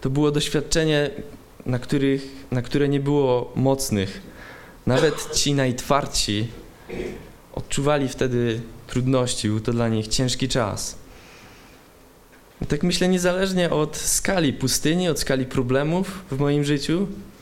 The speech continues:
wierzę, że Bóg zawsze ma swój cel, kiedy dopuszcza do życiowych komplikacji. Ale pozostaje pytanie, po co Bóg pozwala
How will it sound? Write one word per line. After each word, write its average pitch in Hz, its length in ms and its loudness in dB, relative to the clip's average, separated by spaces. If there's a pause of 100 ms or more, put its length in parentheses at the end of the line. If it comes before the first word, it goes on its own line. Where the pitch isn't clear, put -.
(880)
wierzę, 123 300 2
że 143 120 0
Bóg 147 420 -2
zawsze 147 460 0
ma 131 320 0 (160)
swój - 280 -2
cel, 123 300 2
kiedy 110 460 0 (220)
dopuszcza 143 680 0
do 120 340 2
życiowych 120 500 0
komplikacji. 117 760 -2 (2000)
Ale 113 200 2
pozostaje 131 480 0
pytanie, 135 380 0
po 254 140 -2
co 190 160 2
Bóg 156 240 0
pozwala 131 640 2